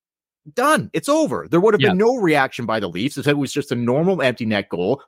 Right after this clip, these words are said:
Speaker 1: that would be the fucking end of it. The Leafs would have taken it on the chin and moved on and whatever. But it's because
Speaker 2: Well, every,
Speaker 1: of a,
Speaker 2: all the
Speaker 1: it's
Speaker 2: Leafs
Speaker 1: because
Speaker 2: were coasting, man. They were all
Speaker 1: Oh,
Speaker 2: coasting,
Speaker 1: dude.
Speaker 2: not doing a
Speaker 1: But
Speaker 2: thing.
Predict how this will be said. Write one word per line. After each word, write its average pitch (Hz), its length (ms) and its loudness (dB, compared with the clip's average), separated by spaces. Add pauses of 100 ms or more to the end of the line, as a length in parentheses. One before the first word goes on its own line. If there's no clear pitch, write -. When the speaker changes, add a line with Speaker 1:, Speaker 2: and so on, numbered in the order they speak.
Speaker 1:
that 175 180 2
would 180 120 0
be 185 80 -2
the 165 100 -2
fucking 160 340 -2
end 95 180 -2
of 95 80 -2
it. 139 120 0
The 120 80 -2
Leafs 135 240 0
would 147 80 -2
have 139 100 -2
taken 147 300 2
it 156 80 2
on 147 160 2
the 147 60 -2
chin 107 380 -4 (280)
and 117 340 -4 (200)
moved 139 320 -2
on 123 240 -6
and 104 140 -12
whatever. 127 340 -4
But 113 180 -8
it's 180 200 -4
because 214 220 -8
Speaker 2:
Well, 254 180 4
every, 285 260 2 (100)
Speaker 1:
of 220 180 0
a, 226 100 2
Speaker 2:
all 254 160 4
the 269 140 2
Speaker 1:
it's 233 100 0
Speaker 2:
Leafs 247 160 4
Speaker 1:
because 240 120 -2
Speaker 2:
were 185 100 2
coasting, 196 680 2
man. 127 240 -4
They 202 100 0
were 196 220 -2
all 208 280 2
Speaker 1:
Oh, 233 40 0
Speaker 2:
coasting, 180 600 0
Speaker 1:
dude. 139 80 -2
Speaker 2:
not 151 220 0
doing 156 280 0
a 175 40 -2
Speaker 1:
But - 120 -4
Speaker 2:
thing. 135 380 0